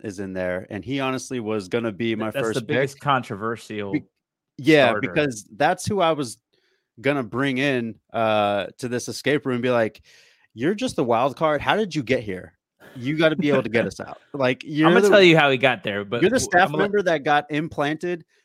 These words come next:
Speaker 1: into our friend group, and I don't know how you got here, but for some reason, you're gonna be the person to get
Speaker 2: Do
Speaker 1: us
Speaker 2: you
Speaker 1: out.
Speaker 2: really wanna know how Andrew Wiggins got voted in?
Speaker 1: Yes.
Speaker 2: He had K-pop stans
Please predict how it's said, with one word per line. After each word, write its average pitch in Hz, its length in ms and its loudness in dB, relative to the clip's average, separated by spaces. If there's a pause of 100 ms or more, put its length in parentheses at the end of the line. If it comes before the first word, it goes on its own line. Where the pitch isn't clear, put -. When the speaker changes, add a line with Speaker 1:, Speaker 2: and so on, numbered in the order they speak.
(160)
Speaker 1:
into 156 320 -2
our 139 100 2
friend 123 340 -4
group, 156 260 -4
and 135 80 -2
I 147 60 2
don't 160 200 -4
know 151 220 2
how 156 160 -2
you 160 180 -2
got 147 240 -2
here, 165 280 -2
but 123 280 -2
for 120 80 -10
some 147 240 -4
reason, 151 400 -4 (400)
you're 127 120 -6
gonna 170 160 -2
be 165 80 -2
the 147 80 -8
person 165 300 -4
to 139 40 -6
get 139 140 0
Speaker 2:
Do - 40 -2
Speaker 1:
us 156 40 -2
Speaker 2:
you 202 80 -2
Speaker 1:
out. 226 80 0
Speaker 2:
really 233 180 6
wanna 214 220 2
know 190 200 0
how 175 140 0
Andrew 156 360 -6
Wiggins 139 280 -8
got 135 240 -4
voted 123 320 -6
in? 139 200 -12 (800)
Speaker 1:
Yes. 107 400 -6 (920)
Speaker 2:
He 139 120 -8
had 135 380 0
K-pop 127 520 0
stans 92 600 -12